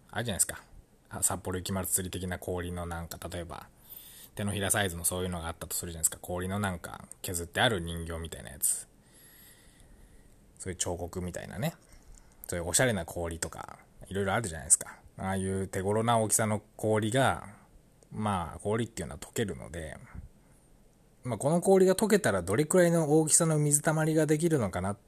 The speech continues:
ていう予測するのって、まあ、割かし簡単じゃないですか。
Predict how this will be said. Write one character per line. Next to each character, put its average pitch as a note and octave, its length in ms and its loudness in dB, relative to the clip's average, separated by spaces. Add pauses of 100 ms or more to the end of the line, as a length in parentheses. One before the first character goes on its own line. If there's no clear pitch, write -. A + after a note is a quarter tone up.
(140)
て E2 80 -8
い E2+ 260 -4
う E2+ 40 -6
予 F#2+ 140 0
測 C#3 340 8
す - 160 8
る C3+ 120 0
の - 120 -12
っ - 40 -18 (160)
て、 D#3+ 260 -8 (1160)
ま F#3+ 160 2
あ、 G2+ 40 -2
割 G3 340 0
か - 200 2
し B3 480 2 (380)
簡 F3+ 300 0
単 F3+ 300 2
じ F3+ 80 6
ゃ D3+ 40 4
な G2+ 100 2
い - 20 -2
で E2 60 -2
す - 120 12
か。 - 200 -8